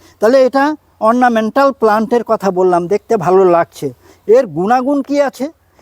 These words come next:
এই গুণের ব্যাপারটা, এটাও কিন্তু,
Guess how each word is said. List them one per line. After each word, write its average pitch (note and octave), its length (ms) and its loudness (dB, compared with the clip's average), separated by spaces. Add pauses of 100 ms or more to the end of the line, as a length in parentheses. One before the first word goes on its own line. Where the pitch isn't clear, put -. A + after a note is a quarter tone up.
(160)
এই C4+ 160 2
গুণের B3 480 0
ব্যাপারটা, A#3+ 720 0 (300)
এটাও B3+ 340 2
কিন্তু, B3+ 500 -2